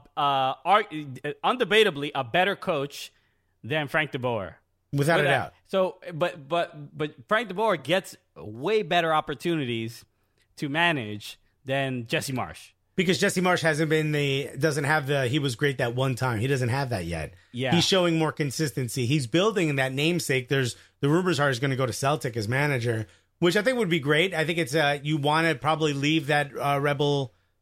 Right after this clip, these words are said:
Speaker 2: system 'cause what next is Rebel Leipzig, which still isn't, like, a massive, massive club.
Speaker 1: Yeah.
Speaker 2: So I think Celtic would do that for him, would get him in the Premier League faster too if he succeeds. Um, but yeah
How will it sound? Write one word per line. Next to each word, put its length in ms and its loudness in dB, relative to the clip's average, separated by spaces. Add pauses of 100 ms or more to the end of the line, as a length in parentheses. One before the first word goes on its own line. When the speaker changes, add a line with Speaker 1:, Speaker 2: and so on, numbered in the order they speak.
(140)
Speaker 2:
system 440 2
'cause 180 0
what 260 0
next 360 -2
is 100 0
Rebel 280 2
Leipzig, 420 0
which 160 -4
still 220 0
isn't, 220 -2
like, 140 -4
a 100 0
massive, 520 -2
massive 420 -2
club. 380 -2 (240)
Speaker 1:
Yeah. 140 -8
Speaker 2:
So 120 0
I 60 2
think 160 0
Celtic 340 0
would 120 -2
do 100 0
that 140 0
for 120 2
him, 80 2
would 140 -2
get 160 0
him 100 0
in 40 0
the 60 -2
Premier 280 -2
League 160 -2
faster 360 0
too 140 0
if 60 -2
he 100 -2
succeeds. 560 -2 (380)
Um, 560 2 (120)
but 180 0
yeah 260 2